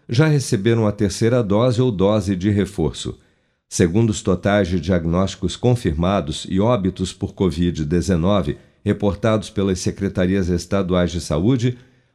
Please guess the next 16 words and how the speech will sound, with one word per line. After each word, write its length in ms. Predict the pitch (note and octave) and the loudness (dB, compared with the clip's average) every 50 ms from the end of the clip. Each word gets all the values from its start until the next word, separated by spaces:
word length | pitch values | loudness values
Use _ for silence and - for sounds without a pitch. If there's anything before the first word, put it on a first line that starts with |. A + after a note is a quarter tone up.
| _ - | _ -2
o 100 | D3+ C#3 | 0 2
Brasil 420 | D3+ C#3+ C#3 C3 - C3+ D3+ D#3 | 4 4 4 2 4 2 2 4
registrou 600 | C3+ B2+ C#3 B2+ G2+ G#2+ - - - A#2+ A2 G#2+ | 4 4 2 2 0 -4 -6 -2 0 2 2 4
nesta 380 | F#2+ G2 A2+ A2+ G#2+ - G2 F2+ | 4 2 2 0 0 0 -4 -2
terça-feira 800 | - - F2+ E2+ - - F#2 F#2 - - C3+ C#3+ B2+ F#2 D2+ - - - _ _ _ _ | 0 -2 -2 0 0 -2 -2 -2 -2 0 0 2 2 0 -2 -2 -8 -18 _ _ _ _
sessenta 600 | - - B2+ A#2 - - - D3+ D#3+ D#3+ B2 C3+ | -2 0 0 0 2 0 0 2 2 2 2 2
e 20 | |
oito 320 | B2 C3 C3 B2 - A2 | 2 2 2 0 0 0
mil 220 | G2 G2 G#2+ B2+ C3 | 2 2 4 4 4
oitocentos 640 | A#2+ G#2+ G#2 - - - - A#2 A#2+ C3 B2 - - | 4 4 2 0 -4 -2 0 2 2 2 0 -2 0
e 40 | |
noventa 400 | G#2 G2 F2+ E2+ G#2 F#2+ F2 G2+ | 2 2 2 2 2 0 2 0
e 60 | F2 E2+ | -2 0
três 320 | - F2 E2+ E2+ D#2+ D2 | 0 0 0 0 2 0
novos 380 | D#2+ D#2 D#2 D2 D#2 F#2 - - | 0 0 0 0 -2 -4 -6 -2
casos 500 | - G#2+ A2+ A2+ A2 D#2+ D2 - - | -2 0 0 0 -2 -4 -6 -8 -10